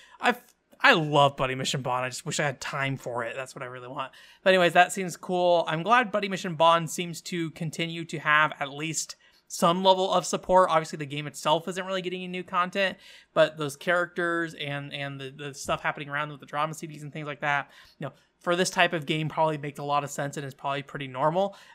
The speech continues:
But, um, you know, I just love the aesthetic of that game so much. I love the characters, I love the dialogue, I love the, the presentation. I love Buddy Mission Bond. I wish I spent more time on it. <laughs> I need to spend more time on it. It's sitting right over there, ready for me at any moment.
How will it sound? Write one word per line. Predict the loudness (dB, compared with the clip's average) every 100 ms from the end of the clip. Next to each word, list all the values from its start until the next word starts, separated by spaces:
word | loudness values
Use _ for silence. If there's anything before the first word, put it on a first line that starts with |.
| -8
But, | 2 4 4 2
um, | 2 2 0 -4 -10
you | -8
know, | -4
I |
just | -4 -4
love | -4 -4
the | -4
aesthetic | -10 -8 -8 -6
of |
that | -8 -8
game | -12
so | -10
much. | -10 -8
I |
love | -10
the | -10
characters, | -10 -8 -6 -8 -10
I |
love | -12
the | -6
dialogue, | -2 -2 -2 -6
I |
love | -12 -20
the, | -20 _ -16
the | -10
presentation. | -4 -4 -4 -10 -4
I | 0
love | 4 4
Buddy | 4 0
Mission | -2 -6
Bond. | -2 0 -2 -8 _ _ _ _ _ _ _ _ _ _ _ _ _ _ -6 0
I |
wish | 2 2
I |
spent | -2 0
more | 0
time | 0 0
on | -4
it. | -6 -8
<laughs> | 2 4 4 0 0 2 2
I | 2 2
need | 2
to | 2
spend | 2
more | 2 4
time | 4
on | 4
it. | 0
It's | -2
sitting | -2 -2 -8 -20 8
right | 8 10
over | 6 6
there, | 8 8
ready | 8 6 6
for | 2
me | 4 4
at | 4
any | 2 2
moment. | 2 0 0